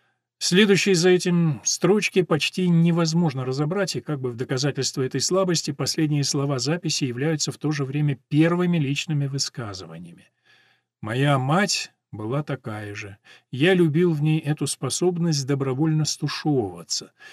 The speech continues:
и больше всего мне хотелось бы быть с ней. Прошло уже восемь лет, но я никак не могу решиться сказать, что она умерла. Просто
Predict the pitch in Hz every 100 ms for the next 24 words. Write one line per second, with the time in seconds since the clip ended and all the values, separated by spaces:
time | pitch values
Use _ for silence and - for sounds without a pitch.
0 | - 123 143 131 170 180 165 - 165 165
1 | 139 - 123 143 135 120 117 117 127 -
2 | 135 110 80 _ _ _ _ _ - 120
3 | 170 156 131 147 151 143 151 139 165 175
4 | - _ 131 123 135 131 135 175 180 160
5 | 147 143 151 143 - 143 - - - 113
6 | 139 139 - 127 123 117 113 110 101 85
7 | 73 _ _ _ _ - 156 170 - 165
8 | 135